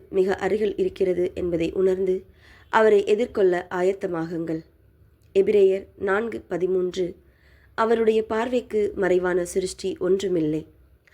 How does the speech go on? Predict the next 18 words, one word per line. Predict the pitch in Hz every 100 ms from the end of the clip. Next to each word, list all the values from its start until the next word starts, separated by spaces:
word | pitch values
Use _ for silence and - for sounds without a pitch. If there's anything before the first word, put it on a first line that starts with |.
| - -
சகலமும் | - 214 214 214 208 190 196 - -
அவருடைய | 202 196 196 196 190
கண்களுக்கு | 202 208 226 214 190
முன்பாக | 180 180 185 180 202 190 - _ - - -
நிர்வாணமாயும் | 214 202 208 202 196 190 202 208 - _ _ _
வெளி | 190 226 269 -
அரங்கமாயும் | 202 185 190 180 180 185
இருக்கிறது. | - 175 165 165 160 165 - - - - _ _
அவருக்கே | 196 190 208 208 202 202 - -
நாம் | 196 180 180 -
கணக்கு | - 196 202 202
ஒப்புவிக்க | 185 185 180 185 185
வேண்டும்." | 170 165 165 - _ - - - - - - _ _ - - - - -
உக்கிரானக்காரர்களே, | 220 254 233 247 247 185 185 185 180 185 185 _ _ _
உங்கள் | - 196 185
எஜமான் | 190 190 208 208 190
இன்று | - 190 180
வருவாராகில் | 185 185 202 196 185 185 190